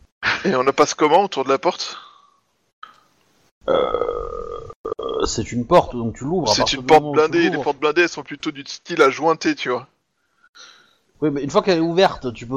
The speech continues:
Speaker 2: euh, mettre un message dans le, dans, dans le champ, et puis le mec, il la verront. Ils verront le message.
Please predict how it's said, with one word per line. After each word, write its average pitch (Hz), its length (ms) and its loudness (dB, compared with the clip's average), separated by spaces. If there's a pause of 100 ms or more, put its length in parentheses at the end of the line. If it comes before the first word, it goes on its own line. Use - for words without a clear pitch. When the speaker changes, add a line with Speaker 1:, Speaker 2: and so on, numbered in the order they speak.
Speaker 2:
euh, 135 300 -2
mettre 143 240 -2
un 143 80 0
message 147 400 -2
dans 143 140 -2
le, 139 200 -2
dans, 131 260 -4
dans 131 340 -4
le 143 100 -2
champ, 185 300 2
et - 40 -6
puis 117 140 -12
le 123 80 -6
mec, 139 220 -4
il 123 60 -6
la 117 80 -2
verront. 131 320 -6 (520)
Ils 117 80 -8
verront 110 160 -2
le 117 80 -4
message. 139 320 -2